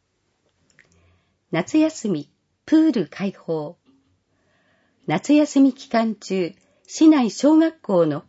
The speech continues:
プールを開放します。日時、七月二十七日月曜日から八月二十一日金曜日、十時から十五時三十分。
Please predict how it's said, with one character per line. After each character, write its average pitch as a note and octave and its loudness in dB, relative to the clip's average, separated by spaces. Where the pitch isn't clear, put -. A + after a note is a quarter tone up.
プ D#4+ 0
ー E4+ 4
ル A3+ 0
を C3+ -4
開 F#3 -8
放 D#3+ -10
し - -14
ま C#3 -10
す。 - -20
日 C4 2
時、 D3 -10
七 B3+ 4
月 D#4 -2
二 D4+ 6
十 D#3 -2
七 G#3 0
日 G3 -4
月 D#3 -4
曜 C#4 2
日 G#3 -6
か C#3 -6
ら C#3 -8
八 D4+ 2
月 D#4 2
二 E4 8
十 F3+ -4
一 E3 -6
日 - -8
金 A#3+ 0
曜 G3+ -6
日、 - -14
十 D#4+ 4
時 - -8
か D3+ -6
ら - -8
十 D#4 2
五 - -2
時 C#3 -12
三 G#3+ -6
十 G#3 -8
分。 C3+ -12